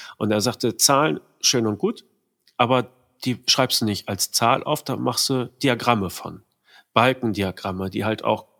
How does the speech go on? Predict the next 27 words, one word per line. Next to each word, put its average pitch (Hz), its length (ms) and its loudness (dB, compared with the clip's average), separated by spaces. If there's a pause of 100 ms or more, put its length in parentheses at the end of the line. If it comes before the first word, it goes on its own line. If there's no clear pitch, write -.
(280)
darstellen, 113 460 0
was - 160 0
ich, - 140 -8
es - 100 -4
gibt - 160 -12
eine 123 80 0
Steigerung 101 760 0
oder - 200 -14
so - 120 -12
etwas. - 480 -12 (760)
Und 104 100 -2
da 107 60 2
gibt's 110 180 -4
ja 117 80 2
verschiedene 127 500 2
Diagrammformen, 120 1000 2
Excel-Künstler 107 920 -2
wissen 143 240 0
das, 131 260 0 (360)
und 113 180 0
da 113 100 4
gibt 107 200 -8
es 101 120 -4
auch, 104 280 -2
äh, 101 140 -2
sehr 98 140 0
schöne. 92 440 0